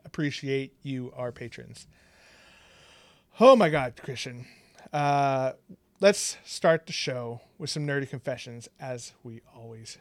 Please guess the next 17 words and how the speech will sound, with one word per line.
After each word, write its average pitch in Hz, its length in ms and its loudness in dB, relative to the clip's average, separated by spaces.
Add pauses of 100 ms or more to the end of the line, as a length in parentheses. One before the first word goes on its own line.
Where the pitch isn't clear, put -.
(240)
do, 117 340 -8 (100)
where 156 120 0
we 175 60 4
confess 214 380 2
things 185 400 0
that 156 160 2
make 147 380 0 (140)
us 135 420 -6
nerds. 131 460 -8 (140)
Do 151 80 -4
you 170 60 6
have 160 100 4
a 151 40 0
good 170 160 4
one 180 140 2
this 185 200 0
week? 214 280 0